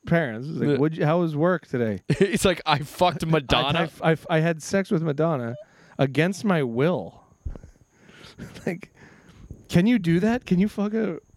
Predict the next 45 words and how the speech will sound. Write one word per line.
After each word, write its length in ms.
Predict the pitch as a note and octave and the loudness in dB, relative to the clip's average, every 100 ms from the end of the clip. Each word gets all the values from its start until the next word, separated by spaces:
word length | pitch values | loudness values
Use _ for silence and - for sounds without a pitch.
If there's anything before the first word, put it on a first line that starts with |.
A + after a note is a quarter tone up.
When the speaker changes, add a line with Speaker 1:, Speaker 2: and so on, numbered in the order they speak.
| - _ A4 C4 | -20 _ -16 -4
Speaker 1:
mentally 460 | D3+ E3+ E3+ D#3 | -2 -2 -2 -2
handicapped 440 | D3+ E3 - F#3+ F3+ | -2 -4 -6 -6 -2
Speaker 2:
I 120 | D#3+ | -2
don't 140 | F#3+ | 0
Speaker 1:
person? 240 | G3+ G3 - _ _ _ _ _ _ _ _ _ - - | 0 -2 -4 _ _ _ _ _ _ _ _ _ -20 -20
Speaker 2:
know. 80 | - _ _ _ _ _ _ - - - | -20 _ _ _ _ _ _ -20 -12 -2
Again, 220 | D3 E3 | 0 0
this 160 | C#3 C3+ | -2 -4
is 100 | D3 | -2
all 240 | F3+ F3 - - | 0 0 -4 -12
fucking 380 | - E3+ D#3+ C3+ | -6 -4 -2 -4
hearsay, 580 | B2+ D#3 C#3 B2+ A#2 G#2 | -2 -2 -2 0 0 0
but 320 | A2+ A#2 A2 _ _ _ - | 0 -2 -2 _ _ _ -6
th-, 120 | B2+ | 0
Speaker 1:
Dude, 100 | C3+ | 2
Speaker 2:
that's 200 | D3+ A2+ | 0 0
Speaker 1:
I, 20 | |
Speaker 2:
what 80 | C#3 | 0
Speaker 1:
we 60 | |
gotta 160 | E3 B2+ | 0 0
have, 180 | A2+ G2 G2+ - _ - - - | -2 -4 -12 -16 _ -16 -8 -2
we 100 | C3+ | 0
gotta 200 | D#3 B2+ | 2 0
have 120 | A2 | -2
Madonna 420 | G2+ G2 A2+ A#2 | -4 -6 -6 -6
call 260 | - G#2 G#2+ | -4 -4 -4
in. 280 | B2 - B2 | -4 -6 -2
Speaker 2:
Yeah. 240 | B2 A#2 - _ _ _ _ _ _ - | -2 -2 -6 _ _ _ _ _ _ -4
Speaker 1:
"Hey, 160 | - C3 | 0 2
we 100 | D3 | 0
heard 240 | F#3+ F3+ | -2 -4
you 60 | - | -8
fucked 340 | - C#3+ C3 | -6 -6 -4
this 140 | - - | -4 -2
autistic 500 | B2 - C3 - B2+ | -2 0 -2 -2 -8
boy 240 | D#3 A2+ | -6 -4
on 80 | A2 | -4
Speaker 2:
In 60 | A2 | -6
a 20 | |
Speaker 1:
stage." 340 | - C#3 C#3 C3 | -8 -4 -2 -2
Speaker 2:
club 320 | C#3+ C#3 B2 | 0 0 -2
in 100 | A2+ | -4
New 60 | A#2+ | -2
York 200 | A#2+ - | -2 -2
City 340 | C3 A2+ | -4 -4